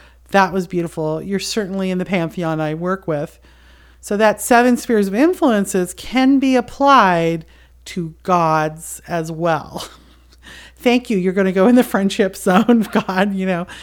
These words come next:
There's many gods and goddesses I've worked with through the years, and it's very tricky not to just be in the latest fad thing.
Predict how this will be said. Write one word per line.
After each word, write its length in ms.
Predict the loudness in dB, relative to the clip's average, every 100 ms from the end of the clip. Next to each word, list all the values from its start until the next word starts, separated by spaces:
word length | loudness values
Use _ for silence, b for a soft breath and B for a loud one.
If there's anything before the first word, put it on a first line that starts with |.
| B -8
There's 160 | 0
many 280 | 4 6 6
gods 260 | 6 4 2
and 80 | 2
goddesses 340 | 2 2 2
I've 200 | 2 2
worked 180 | -2 -4
with 140 | -8
through 180 | -6 -6
the 80 | -4
years, 300 | -2 -4 -4
and 100 | -6
it's 140 | -8
very 420 | -6 -2 0 0
tricky 400 | -2 -4 -4 -4
not 200 | -2 -4
to 120 | -8 -8
just 260 | -6 -6
be 120 | -6
in 80 | -4
the 80 | -4
latest 360 | -4 -6 -8 -4
fad 400 | -2 -2 -4 -8
thing. 280 | -8 -8